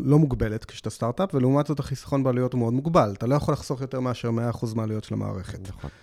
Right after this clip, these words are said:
Speaker 1: אז עדיף לך להשקיע את הזמן שלך בלהשיג עוד לקוחות, בלהגדיל את הרווחים. אבל כשאתה חברה שכבר היא ברוויית שוק, להשיג עוד לקוחות זה מאוד מאוד קשה. אה, ואז האופציה שנשארת לך זה בעצם להוריד את המ-, את העלויות של המערכת, וגם לזה יש מתודולוגיה אינג'ינרית מאוד מאוד יפה,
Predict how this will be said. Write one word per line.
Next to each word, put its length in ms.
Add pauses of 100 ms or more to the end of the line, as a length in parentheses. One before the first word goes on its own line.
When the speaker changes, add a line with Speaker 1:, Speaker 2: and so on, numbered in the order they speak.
(280)
Speaker 1:
אז 80
עדיף 200
לך 60
להשקיע 340
את 80
הזמן 280
שלך 100
בלהשיג 360
עוד 100
לקוחות, 440
בלהגדיל 280
את 60
הרווחים. 540
אבל 100
כשאתה 180
חברה 400
שכבר 340
היא 100
ברוויית 520
שוק, 300 (480)
להשיג 340
עוד 200
לקוחות 420
זה 100
מאוד 220
מאוד 180
קשה. 320 (680)
אה, 380
ואז 260
האופציה 260
שנשארת 420
לך 200 (160)
זה 180
בעצם 320
להוריד 260
את 60
המ-, 280
את 100
העלויות 220
של 120
המערכת, 480
וגם 220
לזה 180
יש 120
מתודולוגיה 500
אינג'ינרית 500
מאוד 160
מאוד 200
יפה, 400